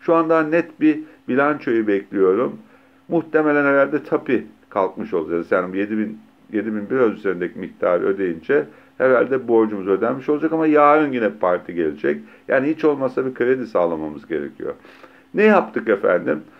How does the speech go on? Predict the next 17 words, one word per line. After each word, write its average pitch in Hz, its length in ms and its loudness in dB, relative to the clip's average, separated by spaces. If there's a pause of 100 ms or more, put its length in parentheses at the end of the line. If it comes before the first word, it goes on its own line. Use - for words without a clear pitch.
(140)
Nurettin 170 500 2
Bey 147 120 4
zaten 139 480 0
tüm 151 200 -4
sezon 127 460 0 (300)
yani 92 200 -2
mevcut 110 560 -2
borçlarını 92 520 0
ödemişti. 80 680 -6 (760)
Ben 151 200 4
Sinan 139 440 -4
Tortum 123 340 2
olarak 90 380 2
tüm 98 200 -10
şeyi 82 260 -2
yaptım. 80 500 -6 (520)
Ee, 143 300 4